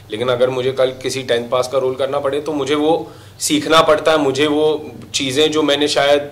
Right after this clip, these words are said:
learn की हो life में, मुझे unlearn करनी पड़ती है, नई चीज़ें सीखनी पड़ती है। तो that is a part of a actor's job to do things that you might not normally be,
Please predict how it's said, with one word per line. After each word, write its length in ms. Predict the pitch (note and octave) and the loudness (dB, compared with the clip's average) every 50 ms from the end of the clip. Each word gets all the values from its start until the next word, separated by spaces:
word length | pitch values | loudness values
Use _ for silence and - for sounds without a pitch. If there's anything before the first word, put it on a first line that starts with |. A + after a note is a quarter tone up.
| - - - | -12 -8 -4
learn 280 | C#3 C3 C#3 D3 D3+ D3 | 2 2 4 4 4 2
की 140 | C#3+ D3 D3 | 0 2 2
हो 120 | D3 D3 | 2 4
life 220 | C#3 C#3 C#3 C3+ | 4 2 2 0
में, 100 | C3+ C#3 | 0 -2
मुझे 180 | C#3 C3+ C3 C#3 | -2 -2 0 0
unlearn 340 | B2+ A#2 A#2+ C3 C3+ C#3 D3 | 0 0 0 0 0 0 0
करनी 240 | C#3+ C3+ C3+ C#3+ C#3 | -2 -2 -4 -2 -2
पड़ती 280 | C#3 C3+ C3+ C#3 C#3+ | -2 -2 -2 -2 -4
है, 60 | D3 | -4
नई 180 | C#3 B2 B2 B2+ | -4 -2 -4 -4
चीज़ें 280 | B2+ - C#3 B2 C3+ C#3 | -6 -6 -8 -6 -8 -8
सीखनी 340 | C#3 C3+ B2 - B2+ C3 | -8 -8 -8 -8 -8 -6
पड़ती 300 | B2 B2+ A#2 A#2+ A#2+ B2+ | -4 -4 -4 -6 -6 -6
है। 140 | B2 B2 B2 B2 - - - - - - - - | -4 -4 -4 -6 -10 -18 -20 -20 -20 -20 -18 -4
तो 80 | D#3 | 2
that 140 | D#3 D3+ D3+ | 4 4 4
is 100 | F3+ G3+ | 4 2
a 100 | G#3 G3+ | 2 2
part 180 | D#3 C#3+ C#3+ C#3 | 4 4 4 4
of 140 | D#3 D#3 | 4 4
a 260 | E3 E3 E3 D#3+ D3+ - - | 6 6 6 6 4 2 -2
actor's 460 | B2 B2+ - - - C#3+ D3 C3 A#2+ | -4 -4 -4 -4 -6 -6 -6 -2 0
job 200 | B2 B2 C3 C3 C3 - | 2 2 2 2 -2 -6
to 60 | D#3 D3 | -6 -6
do 200 | C3+ A#2+ B2 C3+ D#3 D#3 - | -6 -6 -6 -8 -6 -6 -4
things 260 | D3+ D3 D3+ D3 C3 | -4 -4 -4 -2 0
that 180 | C#3 C#3 D3 - - - - - - - - - - - - A2+ A#2+ | 2 2 2 0 -2 -10 -16 -20 -20 -20 -20 -20 -20 -20 -16 -10 -8
you 120 | C3+ C#3+ C#3 | -2 2 4
might 200 | C#3 C#3 C3+ B2+ | 4 4 4 2
not 240 | B2+ C3 C3+ C3+ C3+ B2 | 2 4 4 4 2 2
normally 440 | A#2 A2 A2 A#2 A#2+ A#2+ B2 B2+ B2+ A#2 A#2 B2 | 2 2 2 2 0 -2 0 -2 -2 -2 -2 -4
be, 120 | B2+ | -4